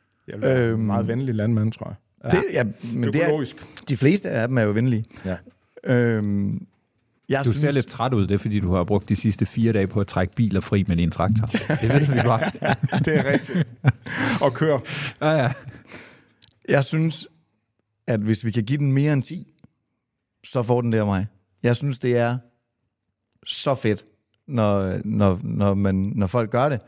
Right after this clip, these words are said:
Speaker 2: Og mine, så vidt muligt, så sidder mine bips altid nøjagtigt samme sted, i den, i den samme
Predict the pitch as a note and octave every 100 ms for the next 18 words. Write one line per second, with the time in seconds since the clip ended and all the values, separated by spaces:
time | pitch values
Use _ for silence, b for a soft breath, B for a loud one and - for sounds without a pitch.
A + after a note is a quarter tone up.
0 | b _ - A2 G#2 G2+ G2 G2+ b b
1 | b B2 C3+ C#3+ C#3+ D3 F#3 B2 - A#2
2 | C3 C3 D3+ E3 D#3+ _ - - A2+ C3
3 | A2+ A#2 B2+ C3 C#3 D#3 - C3+ - -
4 | A#2 A2+ A#2+ A2+ - _ _ _ _ -
5 | _ _ _ - A2 - C#3 - A#2 A2+
6 | B2 B2+ D3 D3 - G#2+ G#2+ G#2 G#2+ E3
7 | G#2 G2+ F#2+ A2+ A#2+ C3 C3+